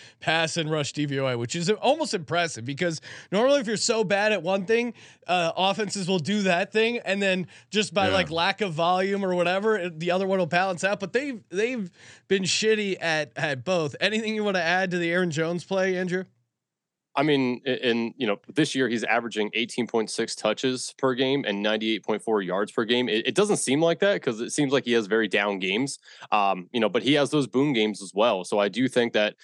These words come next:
Speaker 3: you know, there's a two-plus touchdown game loading for him. And, um, you know, Ryan, you, you had mentioned on it, it's, it's Houston and the Chargers who are the only teams that concede, uh, more fantasy points than Detroit. So, uh, you know, I,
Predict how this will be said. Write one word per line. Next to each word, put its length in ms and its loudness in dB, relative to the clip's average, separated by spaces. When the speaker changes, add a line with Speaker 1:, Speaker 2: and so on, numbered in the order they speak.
Speaker 3:
you 60 -4
know, 140 4
there's 220 2
a 100 2
two-plus 520 0
touchdown 520 0
game 200 2
loading 360 0
for 140 0
him. 320 0
And, 320 0
um, 380 2
you 80 -4
know, 60 2
Ryan, 280 0
you, 120 -2
you 160 0
had 100 0
mentioned 280 -2
on 140 2
it, 60 -2
it's, 160 -2
it's 180 -6
Houston 340 2
and 140 0
the 60 2
Chargers 600 -2
who 180 0
are 80 4
the 100 0
only 240 0
teams 260 -2
that 100 -8
concede, 580 -2
uh, 260 2
more 160 2
fantasy 360 -2
points 380 -2
than 180 -2
Detroit. 480 -2
So, 500 2
uh, 240 2
you 80 -6
know, 80 2
I, 120 2